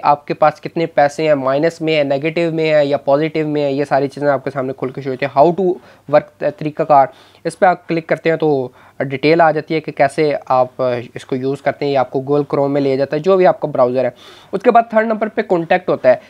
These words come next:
इस पर आप अगर क्लिक करते हैं कॉन्टैक्ट अस पे, तो रिपोर्ट आप कर सकते हैं, अपनी शिकायत ल-, कर सकते हैं, बैंक अकाउंट की डिटेल डाल सकते हैं, कॉल कर सकते हैं, ये सारी चीज़ें इसमें,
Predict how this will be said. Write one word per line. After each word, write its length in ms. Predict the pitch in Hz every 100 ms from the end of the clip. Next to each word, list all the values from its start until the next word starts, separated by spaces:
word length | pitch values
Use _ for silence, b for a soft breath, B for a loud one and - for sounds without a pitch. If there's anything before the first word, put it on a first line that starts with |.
| b -
इस 100 | 202
पर 140 | 247
आप 160 | 226 226
अगर 180 | 202 202
क्लिक 320 | - 196 -
करते 220 | 180 190
हैं 80 | 185
कॉन्टैक्ट 340 | 180 185 190
अस 180 | 180 -
पे, 100 | 190
तो 140 | 185 175
रिपोर्ट 440 | 160 - 160 190
आप 140 | 196 190
कर 100 | 165
सकते 380 | 170 - 175
हैं, 100 | 165
अपनी 220 | 160 170 160
शिकायत 400 | - 160 165 - _
ल-, 200 | 151 143 - -
कर 120 | 156
सकते 280 | 151 156 170
हैं, 220 | 156 139
बैंक 180 | 151 165
अकाउंट 280 | 180 165 165
की 100 | 170
डिटेल 440 | 151 147 160 160
डाल 240 | 143 143 143
सकते 220 | 147 147
हैं, 80 | 143
कॉल 200 | 151 165
कर 140 | 165
सकते 200 | 147 151
हैं, 80 | 175
ये 60 | 220
सारी 240 | 196 190
चीज़ें 260 | 185 185 185
इसमें, 300 | 165 180